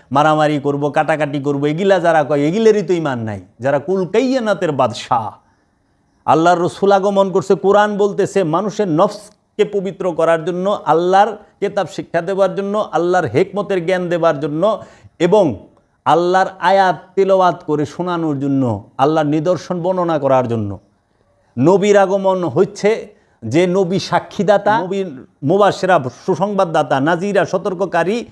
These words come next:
এবং সে আল্লাহর দিকে দাওয়াত দেনেওয়ালা, এর জন্য আসছে।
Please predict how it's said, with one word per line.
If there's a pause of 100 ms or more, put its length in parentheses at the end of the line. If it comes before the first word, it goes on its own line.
(340)
এবং (640)
সে (260)
আল্লাহর
দিকে
দাওয়াত
দেনেওয়ালা,
এর
জন্য
আসছে।